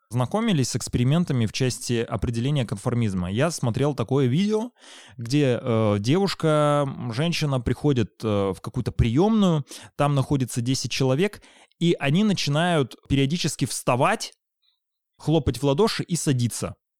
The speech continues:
Она сначала не понимает. А, знаете, они когда начали вставать? Когда какой-то сигнал там был.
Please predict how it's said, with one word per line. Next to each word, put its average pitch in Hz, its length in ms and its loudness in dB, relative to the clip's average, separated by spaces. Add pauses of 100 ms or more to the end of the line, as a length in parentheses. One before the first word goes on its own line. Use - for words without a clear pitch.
(480)
Она 143 260 0
сначала 165 420 0
не 147 140 2
понимает. 117 640 -2 (160)
А, 156 300 0
знаете, 196 320 0
они 160 100 2
когда 131 240 0
начали 123 280 0
вставать? 120 320 -2
Когда 156 260 -4 (320)
какой-то 170 260 -2
сигнал 143 400 0
там 87 220 -6
был. 95 140 -12